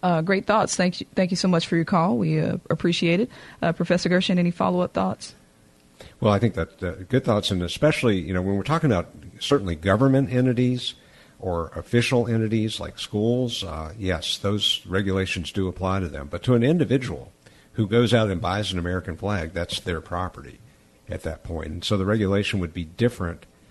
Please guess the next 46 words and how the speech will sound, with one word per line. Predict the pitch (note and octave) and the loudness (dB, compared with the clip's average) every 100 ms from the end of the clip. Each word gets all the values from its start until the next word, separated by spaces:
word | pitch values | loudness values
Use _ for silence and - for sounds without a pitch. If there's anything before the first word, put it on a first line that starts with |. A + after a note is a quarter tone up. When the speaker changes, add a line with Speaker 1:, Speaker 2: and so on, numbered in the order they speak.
| - _ - | -20 _ -12
Speaker 2:
uh, | G2 F2 E2 | -6 -4 -4
for | F#2+ | -4
that | F#2 G2+ - | -2 -4 -4
person | F#2 - F#2 E2+ | -6 -4 -6 -6
and | D#2+ | -6
how | D2 F2+ F2 | -2 -2 -2
they, | F2 G2 G#2 G#2 - | -2 -2 -2 -8 -14
they | F#2+ G#2+ | -2 0
treat | A#2 E2+ C#2+ | 0 -8 -8
the | - | -12
flag. | - - - - - - - - _ - | -12 -16 -16 -18 -20 -20 -20 -20 _ -6
And, | G2+ G2+ G#2 A2 | 0 0 2 2
you | |
know, | G#2 | 2
it's | - | 0
a | A2+ | -2
statement. | - C#3+ - - - _ _ _ - | 0 0 -4 -14 -20 _ _ _ -8
Uh, | F2 E2 F2 | -4 -2 -2
and | F2+ F2 F#2 | -2 -2 0
not | G2+ A#2 | 2 2
all | A#2 | 2
the | |
statements | - A2 G#2 - | 2 0 -2 -4
people | G#2+ G2 | -4 -2
make, | F#2+ G2+ G2+ - G2 | 0 -2 -4 -8 -4
uh, | G2 G2 G2+ - - - | -2 -2 -6 -10 -20 -8
make | G2 G#2 | -6 -4
us | G2+ | -6
comfortable. | - A2+ - - D#2 | -2 -4 -4 -8 -4
I | E2+ | -2
know, | F#2+ F#2+ | 0 2
you | F#2+ F#2+ | 0 -2
know, | E2+ | -2
I, | E2+ G2 F#2+ - | -2 -2 -2 -4
I | E2 F#2+ F#2 F#2 - - - - | -4 -2 -4 -6 -18 -20 -20 -6
remember | G2 F#2+ F#2+ F#2+ F#2+ | 0 2 2 2 2
when, | F2 F#2+ F#2 F2+ | 2 2 2 0
uh, | F2+ F2 E2+ E2+ - _ E2+ - - - | 0 -2 -4 -6 -16 _ -20 -20 -20 -14
Nazi, | G2 F2+ F#2 - G2 | -6 -4 -4 -4 -4
the | E2 F#2+ | -4 -2
Nazi | F#2 F#2+ G2 | 0 0 -2
Party | - F#2 F2 | -2 0 0
in | F2 | -2
America | F2 F2 F2 F2+ | -2 -2 -4 -6
wanted | F2 F2 F2 F2 | -4 -4 -4 -6
to | - F2+ F2 F2+ | -6 -4 -4 -6